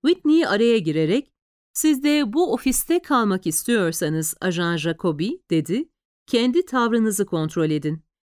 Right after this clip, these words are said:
N Y P G T, Yost adlı şahısla ilgili işbirliği yapmaya hazırdır. Ancak Teğmen Dallas'ın Darlene French cinayetindeki yetkili konumunun alınması ya da değiştirilmesi söz konusu değildir. Yetki alanınızın sınırları belli Ajan Jacobi.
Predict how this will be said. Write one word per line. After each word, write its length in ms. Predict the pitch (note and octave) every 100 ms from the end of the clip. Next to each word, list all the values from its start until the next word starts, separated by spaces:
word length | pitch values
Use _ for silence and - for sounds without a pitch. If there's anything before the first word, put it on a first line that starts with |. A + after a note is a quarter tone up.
| _
N 80 | G#3+
Y 280 | A3+ A#3+ A#3
P 200 | A#3 A3
G 280 | F#3 G3+ G#3+
T, 380 | D4 E4 D#4+ -
Yost 500 | F3 A#3 E4 - -
adlı 340 | G3 G3 F#3 A3+
şahısla 500 | - G#3 B3 - F3
ilgili 280 | E3 E3+
işbirliği 440 | F#3 - B3 A#3 B3
yapmaya 440 | B3 B3 B3 E4
hazırdır. 540 | D#4 C4 C4 D#3 D#3 -
Ancak 340 | F#3+ F3+ F3+
Teğmen 400 | - F#3 F3+ F3+
Dallas'ın 500 | E3+ F#3+ F3+ - F#3 - _ -
Darlene 340 | F#3+ A3+ A3+ A3
French 460 | - G#3 C#4+ -
cinayetindeki 800 | - G3 F3 F3 F#3 F#3 F3+ -
yetkili 460 | F#3+ E3+ - G#3+ C#4
konumunun 600 | - A#3 A3 G#3+ G#3 - _
alınması 600 | F#3+ F#3 F3+ E3+ - E4
ya 160 | D#4 G3
da 120 | E3+
değiştirilmesi 880 | D3+ D#3+ - E3 E3 E3 C4+ C#4+ -
söz 260 | - C4+ C#4+
konusu 400 | C#4+ C4+ - A#3+
değildir. 520 | A#3+ D#3+ C3+ D3 - _ _ _ F#3
Yetki 480 | A3 A#3+ - G4
alanınızın 760 | - B3 B3 A3+ A3+ A3+ A#3+ A#3
sınırları 680 | - G3 F#3+ F#3+ F#3 C4 A3+
belli 280 | A#3+ A#3+ C4+
Ajan 340 | F#3 E3+ E3
Jacobi. 680 | D#3 D#3+ F3+ D3+ F3 C#4